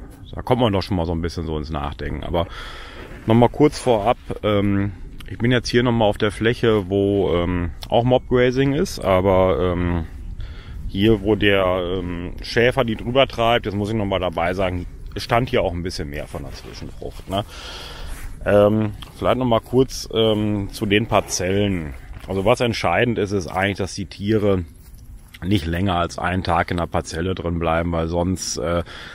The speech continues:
fressen die halt die Stellen, wo es denen am besten schmeckt, auf null runter und, äh, die anderen Stellen packen sie nicht an. Deshalb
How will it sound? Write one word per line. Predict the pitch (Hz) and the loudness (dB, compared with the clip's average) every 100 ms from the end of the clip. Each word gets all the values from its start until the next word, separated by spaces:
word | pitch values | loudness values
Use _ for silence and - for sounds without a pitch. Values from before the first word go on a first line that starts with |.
| - - - | -16 -16 -8
fressen | - 98 104 | 2 2 4
die | 117 98 | 4 4
halt | 92 | 4
die | 104 110 | 0 -2
Stellen, | - 107 107 110 | 4 4 6 4
wo | |
es | 104 | 2
denen | 104 | 0
am | 95 | 0
besten | 92 101 - 110 | 2 0 0 -4
schmeckt, | - 101 - | -2 -2 0
auf | 67 87 | 0 0
null | 90 104 | 2 2
runter | 110 95 104 110 120 104 104 | 4 4 2 2 4 6 6
und, | 78 85 95 87 - | 2 0 -4 -4 0
äh, | 87 90 | 0 0
die | 85 | 0
anderen | 87 92 | 0 0
Stellen | 90 - 92 92 | -2 0 0 0
packen | 87 - 101 | -2 -4 -2
sie | 90 | -2
nicht | 87 82 - | -2 -2 0
an. | 95 98 | 2 2
Deshalb | 82 - 90 | 0 0 -2